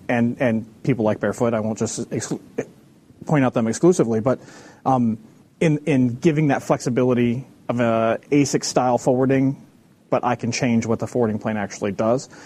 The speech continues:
It does, it does change the model a bit. It makes disaggregation more accessible with hardware-assisted features.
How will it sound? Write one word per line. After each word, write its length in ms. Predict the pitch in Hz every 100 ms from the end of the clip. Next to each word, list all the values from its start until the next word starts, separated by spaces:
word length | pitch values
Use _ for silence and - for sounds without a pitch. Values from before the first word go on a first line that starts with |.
| - -
It 100 | 127
does, 380 | 147 135 - -
it 120 | 156 127
does 220 | 151 143
change 340 | - 165 135
the 100 | 131
model 300 | 127 123 120
a 40 | 113
bit. 200 | 127 120
It 80 | 107
makes 320 | 120 - - - -
disaggregation 520 | 151 135 123 120 117
more 500 | 123 127 127 127 123
accessible 720 | 123 - 147 127 123 131 170 190
with 220 | 156 135
hardware-assisted 640 | - 135 120 110 117 - 101
features. 560 | 113 107 107 143 -